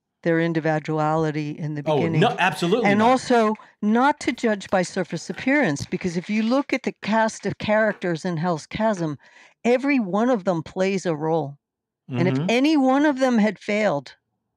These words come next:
Speaker 1: the whole house
Speaker 2: Mm.
Speaker 1: of cards would have come down. So it wasn't only reliant on the hero. It was also reliant on the young girl that has to recognize her place in her
Speaker 2: Well,
Speaker 1: nation.
Speaker 2: and
Speaker 1: It had
Speaker 2: again
Speaker 1: it,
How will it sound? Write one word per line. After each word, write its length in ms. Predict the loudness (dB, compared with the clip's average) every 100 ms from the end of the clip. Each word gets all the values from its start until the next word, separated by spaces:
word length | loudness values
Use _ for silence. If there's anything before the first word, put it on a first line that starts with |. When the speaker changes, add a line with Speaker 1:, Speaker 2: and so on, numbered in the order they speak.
| _ _ _ _ _ _ _ _
Speaker 1:
the 100 | -2
whole 280 | 0 0 0
house 260 | 2 2 2
Speaker 2:
Mm. 20 |
Speaker 1:
of 80 | -4
cards 580 | -4 0 2 2 -2 -10 -20 _
would 100 | -4
have 120 | -4
come 180 | -2 0
down. 300 | 2 2 2
So 180 | 0 -4
it 40 | -2
wasn't 340 | -2 -2 -2 0
only 420 | 2 4 4 4
reliant 580 | 2 0 0 2 0 -4
on 180 | -4 -4
the 60 |
hero. 520 | -2 -2 -2 -2 -6 -12 _ _ _ _ _
It 40 | -20 _
was 180 | -4 -2 2
also 480 | 2 2 2 0 2
reliant 560 | 2 2 2 0 -2 -2
on 400 | -2 0 -4 -8 _ _ _
the 260 | -16 -8 -4
young 540 | 0 0 0 -4 -6
girl 420 | 0 2 4 4 2
that 160 | 0 0
has 240 | -4 -4
to 100 | -4
recognize 720 | -2 -2 -4 -2 0 0 -2
her 120 | -6 -12
place 580 | -4 0 0 -4 -12 -20 _ _ _ _ -20 -14 -4
in 120 | 0
her 100 | 2
Speaker 2:
Well, 60 | 2
Speaker 1:
nation. 520 | 2 2 0 -4 -8 _ -20 -10
Speaker 2:
and 160 | 0 2
Speaker 1:
It 40 | 4
had 260 | 4 4
Speaker 2:
again 120 | 4
Speaker 1:
it, 160 | 0 0